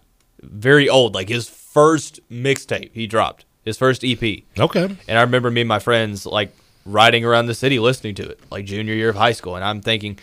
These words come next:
Speaker 1: if only you all could have seen the growth from where he was in twenty fifteen to how he is mainstream now. Like, it's just incredible to watch. But like I said, I th-,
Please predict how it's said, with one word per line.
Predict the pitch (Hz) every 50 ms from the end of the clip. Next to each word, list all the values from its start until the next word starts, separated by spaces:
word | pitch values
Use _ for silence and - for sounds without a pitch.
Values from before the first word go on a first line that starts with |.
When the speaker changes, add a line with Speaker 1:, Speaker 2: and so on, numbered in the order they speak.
| - _ _ _ -
Speaker 1:
if | 104 107 - -
only | 117 156 196 220 254 269 220
you | 160 135 139 143 143 151
all | 156 147 139 135 127 120 113 104 101 - _ _ _
could | - - 139
have | 123 -
seen | - - 139 139 131 117
the | 110
growth | 95 - 110 113 113 104 95 - -
from | - _ - 120 110 107
where | 113 120 117
he | 113 117 120
was | 113 113 113 113 110 104
in | 107 101
twenty | - 117 113 110
fifteen | 101 107 104 101 - 110 104 101 95 - - - - - _ _ -
to | - 127 113 110 110 - _ -
how | - - 120 120 123 123 120 117 113 110 104 - _
he | - 113 123 117 117
is | 113 110 104
mainstream | 101 101 104 104 113 113 110 - - - 117 110 98 95
now. | 92 98 101 98 92 85 - _ _ _ _ _ -
Like, | - 151 156
it's | 185 220 202
just | - 240 226 -
incredible | 202 156 - 143 120 107 98 95 92
to | 90
watch. | 92 87 82 80 82 - -
But | - 110
like | 104 127 131 117
I | 110
said, | 95 - 95 90
I | 101 113
th-, | - 101 73